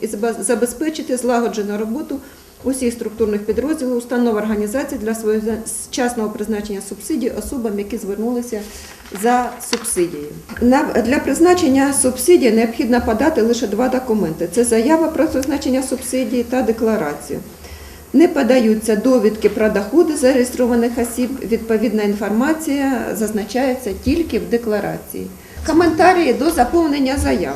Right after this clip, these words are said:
Заяву заповнює особа, на яку відкрито особовий рахунок по сплаті житлово-комунальних послуг за місцем реєстрації.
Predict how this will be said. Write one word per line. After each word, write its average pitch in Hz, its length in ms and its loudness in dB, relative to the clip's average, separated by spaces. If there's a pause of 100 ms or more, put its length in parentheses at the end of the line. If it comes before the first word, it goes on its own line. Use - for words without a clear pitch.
(140)
Заяву 320 540 4
заповнює 208 640 2
особа, 214 580 2 (540)
на 262 140 2
яку 262 280 6
відкрито 311 580 2
особовий 262 520 0
рахунок 247 580 -2
по 233 100 -2
сплаті 247 400 -2
житлово-комунальних 233 1000 0
послуг 170 520 -6
за 233 120 2
місцем 254 380 2
реєстрації. 233 720 -6